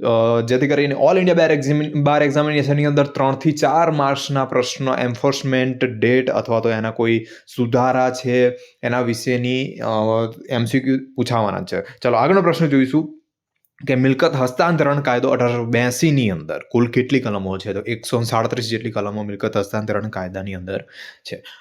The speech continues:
આગળનો પ્રશ્ન છે કે મિલકત હસ્તાંતરણ કાયદો અઢારસો બ્યાસી ની કઈ કલમની અંદર જીવંત વ્યક્તિની જોગવાઈ કરવામાં આવેલી છે? અહીંયા જીવંત વ્યક્તિ કીધેલું છે, તો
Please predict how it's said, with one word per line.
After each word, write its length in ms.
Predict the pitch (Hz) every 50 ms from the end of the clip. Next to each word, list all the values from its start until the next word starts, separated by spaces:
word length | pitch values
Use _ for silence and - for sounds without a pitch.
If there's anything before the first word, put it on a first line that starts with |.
| - -
આગળનો 240 | 113 139 170 185 185
પ્રશ્ન 260 | 175 170 170 175 175
છે 160 | - 165 165
કે 100 | 156 160
મિલકત 360 | 143 143 143 139 180 175 147
હસ્તાંતરણ 600 | 139 139 - - 160 165 165 147 160 151 151 151
કાયદો 360 | 143 139 131 127 131 131 139
અઢારસો 400 | 143 123 131 127 135 131 - 131
બ્યાસી 580 | 117 107 110 123 120 127 127 120 - - 160 151
ની 260 | 147 151 151 143 147 -
કઈ 300 | 131 123 139 147 147 147
કલમની 360 | - 127 123 123 127 127 127
અંદર 260 | 127 120 113 117 113
જીવંત 640 | 107 95 101 104 104 107 113 143 190 208 185 160
વ્યક્તિની 380 | 143 139 131 135 - 135 127 123
જોગવાઈ 360 | 113 110 104 95 98 90 90
કરવામાં 420 | - - - 92 92 87 87 87 87
આવેલી 300 | 85 85 87 92 95 90
છે? 140 | - -
અહીંયા 520 | 87 - - - - - - 110 107 110 113
જીવંત 320 | 110 117 123 139 139 131
વ્યક્તિ 260 | 127 127 113 - 127
કીધેલું 400 | 110 107 104 110 104 104 107 107
છે, 140 | 104 107 117 117 - - - - - - - _
તો 340 | - 107 104 107 110 113 117